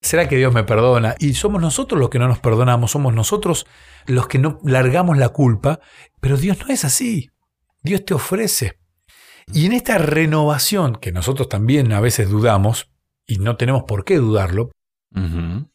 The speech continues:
Speaker 1: yo he visto personas transformadas por Dios y no me cabe la más mínima duda que
Speaker 2: Mm.
Speaker 1: si no estaba Dios detrás de la vida de esa persona, es imposible ver el cambio que vi.
Speaker 2: Mirá vos, sí, claro. Ahí está bueno pensar también en eso, ¿no? Tal vez no pensar tanto en uno mismo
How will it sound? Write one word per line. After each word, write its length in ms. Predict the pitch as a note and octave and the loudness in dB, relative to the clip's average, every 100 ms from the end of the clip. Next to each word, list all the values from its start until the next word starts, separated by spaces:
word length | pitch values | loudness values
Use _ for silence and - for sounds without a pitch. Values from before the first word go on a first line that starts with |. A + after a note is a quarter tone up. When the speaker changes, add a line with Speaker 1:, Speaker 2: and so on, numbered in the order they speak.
| _ _ _ _ _ _ | _ _ _ _ _ _
Speaker 1:
yo 220 | A#2+ C#3 | 0 2
he 40 | A3+ | 2
visto 280 | F#3+ - B2 | 0 0 0
personas 360 | A2 - C3+ | 0 0 -2
transformadas 640 | - A2 F#2+ G2+ B2+ B2+ - | 0 -2 0 0 2 2 0
por 180 | G#2 G#2 | 0 2
Dios 320 | C3 D#3+ - | 2 0 -4
y 80 | A2 | -2
no 80 | B2+ | 0
me 120 | B2+ | 2
cabe 180 | C3 C3+ | 0 0
la 100 | A2+ | 0
más 180 | A2 G#2 | 0 0
mínima 280 | B2+ A#2+ | 2 2
duda 300 | A2+ E3 E3+ | 2 2 0
que 160 | - G#2 | 0 -2
Speaker 2:
Mm. 40 | G2+ - - | -2 -6 -8
Speaker 1:
si 160 | - A#2 | -2 2
no 80 | B2+ | 2
estaba 320 | F#3 F3 B2 | 2 0 2
Dios 260 | A2+ E3+ C3+ | 2 2 2
detrás 360 | A2+ C3 C3+ | 0 2 2
de 60 | B2+ | 2
la 80 | G#2 | 2
vida 220 | A#2+ B2+ | 4 4
de 60 | A#2 | 2
esa 200 | B2+ G#2+ | 0 -2
persona, 320 | G2+ - D3+ | -4 -2 -2
es 100 | - | 2
imposible 960 | B2+ A#2 - B2 G#2+ - E3+ F3+ F3+ | 2 0 -2 -2 -2 -2 -2 0 2
ver 140 | B2+ B2+ | 2 2
el 120 | B2 | 2
cambio 320 | C3 C#3+ C3 - | 2 2 0 0
que 120 | G#2+ | 0
vi. 340 | G#3 F#3+ - _ _ _ _ _ | 2 0 -4 _ _ _ _ _
Speaker 2:
Mirá 160 | E2+ D#2+ | -10 -10
vos, 320 | D#2+ - - | -12 -16 -12
sí, 120 | A2+ | -10
claro. 260 | A#2 - A#2 _ _ _ _ _ | -6 -8 -10 _ _ _ _ _
Ahí 160 | F3+ | 0
está 160 | A3 G3+ | 0 2
bueno 260 | F#3+ C3+ G#2 | 2 2 0
pensar 320 | A2+ G#2 B2 | 0 2 0
también 260 | A2 A2 | 2 2
en 120 | G#2+ F#2+ | 2 0
eso, 240 | F2+ G#2+ | -2 -2
¿no? 280 | B2+ D3 A2 | -2 -2 -2
Tal 140 | B2 | 0
vez 100 | C#3 | 2
no 100 | D3+ | 2
pensar 300 | D3 C3 C#3+ | 2 0 0
tanto 240 | C#3 C#3+ C3+ | -2 -2 0
en 60 | C3+ | 0
uno 160 | C3 | 0
mismo 380 | B2 D3 D3+ D#3+ | 0 0 0 -4